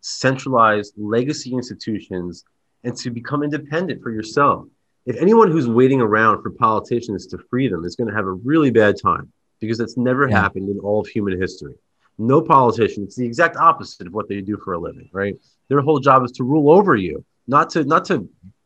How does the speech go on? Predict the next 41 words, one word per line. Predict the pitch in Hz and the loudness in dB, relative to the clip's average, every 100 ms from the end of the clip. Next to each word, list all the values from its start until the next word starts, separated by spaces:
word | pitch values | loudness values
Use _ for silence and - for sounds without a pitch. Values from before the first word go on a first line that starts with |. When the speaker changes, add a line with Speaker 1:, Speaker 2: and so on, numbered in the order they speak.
| _ _ _ _ | _ _ _ _
Speaker 1:
g-, | 127 117 | -6 -6
grant | 107 120 127 - | 0 2 2 0
you | 120 | -4
independence | 113 - 123 120 | -4 -6 -6 -6
or | 92 | -8
freedom. | - 190 202 101 101 - - _ | -8 -6 -4 -4 -8 -16 -20 _
You | 151 165 | -14 -12
can | 165 | -6
only | 139 151 131 | -2 -2 0
do | 127 | -2
that | 113 | -2
for | 113 | -6
yourself. | 92 - 107 92 87 - | -8 -6 -4 -2 -4 -8
And | 92 90 _ _ - | -12 -12 _ _ -4
one | 127 | 0
of | |
the | 135 | 2
ways | 139 139 | 2 0
to | |
do | 127 180 | -4 2
that | 147 147 | 4 4
is | - | 0
to | 101 | -8
listen | 107 123 | -8 -8
to | 120 | -4
this | 123 120 | -4 -4
show, | - 131 127 135 | -4 -4 -4 -4
<clears throat> | - 180 170 - _ _ _ _ _ - - _ | -4 -2 -4 -6 _ _ _ _ _ -20 -20 _
excuse | - 147 131 | -12 -4 -4
me, | 98 | -4
listen | 95 123 | -6 -6
to | 113 | 2
my | 113 131 | 6 6
show, | 131 147 127 127 - - - _ _ _ 101 - _ - | 6 4 4 4 -4 -20 -20 _ _ _ -20 -20 _ -2
buy | 120 131 | 4 4
crypto, | 139 - 156 151 147 151 147 | 4 0 0 4 4 4 2
get | 95 87 131 | -6 -6 -4
a | 135 | -2
three | 156 156 | -2 -2
D | |
printer, | 147 147 135 139 135 131 | -2 -4 -4 -2 -2 -2